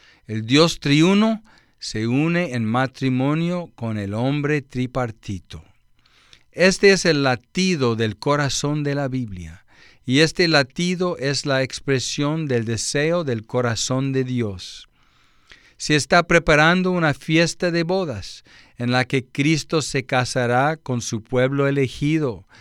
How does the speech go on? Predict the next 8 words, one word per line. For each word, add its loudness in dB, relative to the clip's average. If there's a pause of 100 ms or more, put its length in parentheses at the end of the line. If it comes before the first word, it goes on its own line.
(160)
redimido, 0
regenerado 0 (300)
y -2
transformado, -4 (480)
quien -2
es -2
la -4
novia. -2